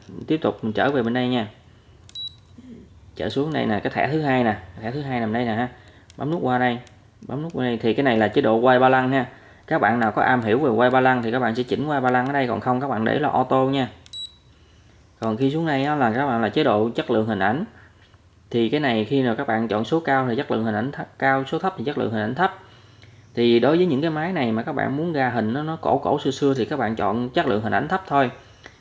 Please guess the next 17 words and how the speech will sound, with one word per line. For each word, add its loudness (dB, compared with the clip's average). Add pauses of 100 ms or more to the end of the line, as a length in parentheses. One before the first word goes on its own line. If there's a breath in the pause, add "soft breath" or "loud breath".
(100)
Hoặc -6
là 4
các -2
bạn 4
nào 0
có 0
thẻ -2
nhớ 0
thấp -6
đó 0
thì -2
các 0
bạn 0
chọn -2
số 0
thấp -2
thôi. 0